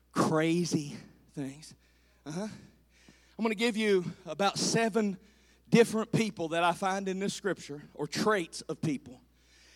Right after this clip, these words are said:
Seven different traits of crazy people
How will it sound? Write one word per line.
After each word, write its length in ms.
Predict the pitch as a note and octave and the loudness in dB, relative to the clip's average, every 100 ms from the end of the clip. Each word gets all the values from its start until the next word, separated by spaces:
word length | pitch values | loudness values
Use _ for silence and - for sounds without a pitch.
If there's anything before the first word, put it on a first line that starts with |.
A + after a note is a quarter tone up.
| - | -10
Seven 420 | - - C4 C#4 | -2 6 6 8
different 280 | C4 - - | 4 2 -2
traits 400 | - B3 A3+ - | 0 2 2 -2
of 200 | - F3+ | -6 -6
crazy 520 | - B3 C#4 A#3 D#3+ | 0 4 4 2 -2
people 400 | D3+ C3+ C3 - | -2 -8 -12 -16